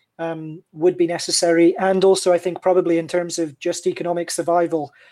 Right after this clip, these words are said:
cutting deals with, um, cutting deals with major corporations who want to re-enter Venezuela, I think was probably necessary. So this is something that is picked up in the Gonzalez piece in Jacobin,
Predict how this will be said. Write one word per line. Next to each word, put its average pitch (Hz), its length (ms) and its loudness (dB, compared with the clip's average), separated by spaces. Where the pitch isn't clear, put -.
cutting 185 340 0
deals 165 640 2
with, 165 320 -6
um, 165 360 -10
cutting 180 240 0
deals 170 420 0
with 156 160 -8
major 170 300 -4
corporations 160 960 -4
who 175 80 0
want 170 280 0
to 165 200 0
re-enter 170 500 -4
Venezuela, 160 520 -6
I 143 100 -12
think 165 340 -10
was 151 140 -8
probably 156 320 -4
necessary. 147 520 -6
So 151 300 -4
this 175 160 -2
is 165 80 0
something 170 300 0
that 160 100 0
is 147 100 -4
picked 180 240 -4
up 160 140 -4
in 160 100 -8
the 151 80 -8
Gonzalez 160 600 -4
piece 156 300 -4
in 147 140 -10
Jacobin, 160 580 -2